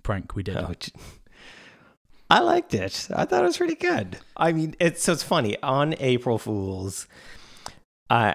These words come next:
Speaker 2: half of my timeline was people talking about how April Fool's is stupid and people should not do April Fool's jokes. And then the other half of my timeline was people doing April Fool's jokes.
Speaker 1: <laughs> Well,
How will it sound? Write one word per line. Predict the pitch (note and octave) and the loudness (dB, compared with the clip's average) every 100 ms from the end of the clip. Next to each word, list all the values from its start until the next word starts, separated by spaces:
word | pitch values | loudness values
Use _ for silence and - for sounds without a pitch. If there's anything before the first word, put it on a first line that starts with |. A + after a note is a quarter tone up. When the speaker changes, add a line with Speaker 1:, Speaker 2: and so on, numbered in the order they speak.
| - | 0
Speaker 2:
half | - - A#3 | 2 4 4
of | D#3 | 4
my | C#3 B2+ | 4 2
timeline | - B2+ A#2 A#2 A2 A2 A2 A2 - | 4 4 4 4 2 2 2 0 -2
was | A2 | -4
people | - G#2+ G#2 | -2 -2 -2
talking | - G#2 G2 G#2 | 2 2 2 -2
about | G2 G2 F#2+ | 0 0 0
how | - G2+ F#2 F#2 F2+ F#2 F2+ F#2 - | -2 -2 0 0 -2 -2 -2 -4 -2
April | A2+ G#2 F#2+ | -2 -2 -2
Fool's | - F#2+ F#2 | 0 -2 -2
is | F2 | -2
stupid | - F2+ F2 F2+ F2 - | -2 -4 -4 -4 -4 -6
and | G2 | -4
people | G#2 - F2+ | -2 -4 -6
should | F2+ F2+ | -6 -4
not | F2+ E2 | -4 -4
do | F2 | -4
April | E2 E2 | -4 -8
Fool's | - F2+ F2 | -8 -8 -8
jokes. | - E2+ E2 - - | -8 -8 -10 -8 -2
And | A#2 | -2
then | G#2 | 0
the | G#2 | 0
other | A2+ A2 | 2 2
half | G#2+ G#2 | 2 0
of | A2 | 0
my | G2 | -4
timeline | G2+ F#2+ G2 F2+ F2+ | -2 -4 -4 -6 -6
was | F#2+ F#2+ | -6 -6
people | - G#2 | -6 -8
doing | F#2+ F#2 F#2 | -6 -6 -6
April | F2+ - | -8 -10
Fool's | - F2+ - | -10 -12 -10
jokes. | - G#3 F#3+ E3 | -2 0 2 0
Speaker 1:
<laughs> | - - - - - - - - - | -4 -12 -20 -20 -20 -20 -20 -20 -8
Well, | G3 | -4